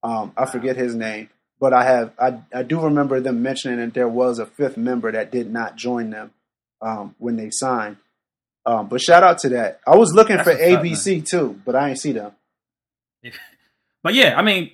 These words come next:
Speaker 2: th-,
Speaker 1: Um,
Speaker 2: you know,
Speaker 1: so
Speaker 2: just, I think
Speaker 1: let's talk about
Speaker 2: yeah.
Speaker 1: these four records: My Prerogative, My My My, Poison, and Sensitivity. Which one of
Speaker 2: Mm.
Speaker 1: those records is the best?
Speaker 2: Just the best, not the biggest. Poison's the biggest, obviously, but what's the best, right?
Speaker 1: Yes, what's the best record?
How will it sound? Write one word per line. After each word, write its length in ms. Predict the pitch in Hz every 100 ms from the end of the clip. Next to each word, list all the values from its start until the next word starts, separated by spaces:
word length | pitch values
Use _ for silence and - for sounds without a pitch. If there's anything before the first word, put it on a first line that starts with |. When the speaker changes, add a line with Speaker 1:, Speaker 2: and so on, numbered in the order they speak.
| _
Speaker 2:
th-, 160 | 190 -
Speaker 1:
Um, 300 | 151 151 139
Speaker 2:
you 60 | 180
know, 80 | 190
Speaker 1:
so 220 | 190 175
Speaker 2:
just, 180 | 151 -
I 100 | 147
think 160 | 156
Speaker 1:
let's 160 | 196 208
talk 240 | 240 262
about 260 | 247 208 196
Speaker 2:
yeah. 60 |
Speaker 1:
these 200 | 110 190
four 300 | - 190 190
records: 420 | 165 160 139 117 113
My 180 | 135 175
Prerogative, 680 | 196 180 165 151 147 143 127
My 220 | 131 151
My 220 | 151 147
My, 380 | 143 131 127 123
Poison, 680 | 120 - 156 160 135 147 139
and 140 | 123
Sensitivity. 760 | 120 147 143 131 156 139 113 107 - - _ _ _ -
Which 220 | 202 247
one 160 | 269
of 60 | 233
Speaker 2:
Mm. 60 | 220
Speaker 1:
those 140 | 170
records 340 | 196 208 202 185
is 140 | 170
the 100 | 147
best? 480 | 123 151 117 - - _ _ _ _ _ _ _ _ _ _
Speaker 2:
Just 180 | - 185
the 80 | 160
best, 240 | 170 127
not 140 | 165
the 80 | 170
biggest. 340 | 147 123 117 117
Poison's 300 | 180 180 135
the 80 |
biggest, 260 | 135 131 113
obviously, 280 | 117 104 104
but 100 | 113
what's 180 | 131 -
the 80 |
best, 300 | 123 127 92
right? 160 | 113 117
Speaker 1:
Yes, 280 | 170 175 139
what's 160 | 156 180
the 100 | 196
best 320 | 139 170 151
record? 400 | 151 143 123 -